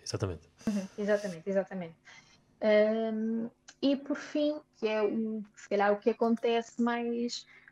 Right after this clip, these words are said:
Speaker 2: mais frequentemente, é nos casos de reinvestimento. Eh, os casos de reinvestimento apenas se aplicam a habitações próprias e permanentes, ou seja, onde nós habitamos regularmente e onde temos a nossa morada fiscal.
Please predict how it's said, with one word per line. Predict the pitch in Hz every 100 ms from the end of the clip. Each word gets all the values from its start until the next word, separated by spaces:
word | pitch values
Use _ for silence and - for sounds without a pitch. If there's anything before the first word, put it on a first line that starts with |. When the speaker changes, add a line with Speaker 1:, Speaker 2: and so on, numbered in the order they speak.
| _
Speaker 2:
mais | - 190 196 196 196 196
frequentemente, | - - 220 208 208 208 208 226 -
é | 220
nos | 220 208
casos | - 196 185
de | - -
reinvestimento. | 190 180 - - 202 - - - _ - - - - _ _ _ -
Eh, | 233 240 240 - -
os | -
casos | 302 302 262
de |
reinvestimento | 277 277 269 - 254 247 254
apenas | 254 - 254 254 240
se | -
aplicam | 247 - 240 - 233 226 -
a | 226 226 -
habitações | 214 226 220 214 226 220 -
próprias | 208 202 - 220 -
e | 214
permanentes, | 208 208 180 156 - _
ou | 196
seja, | - 226 226 -
onde | 190
nós | 180 180
habitamos | 185 185 185 180
regularmente | - - 202 202 214 208
e |
onde | 196
temos | 196 202
a |
nossa | 202 196 190
morada | 185 175 180
fiscal. | - -